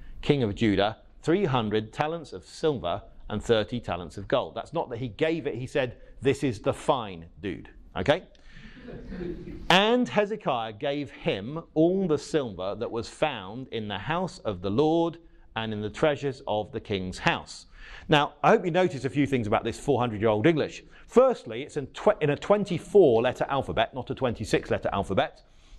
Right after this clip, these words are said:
That is the, um, letter I and the letter J are just the same,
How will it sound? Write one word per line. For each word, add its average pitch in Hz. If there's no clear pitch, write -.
That 143
is 135
the, 127
um, 117
letter 139
I 160
and 139
the 143
letter 143
J 143
are 120
just 135
the 135
same, 143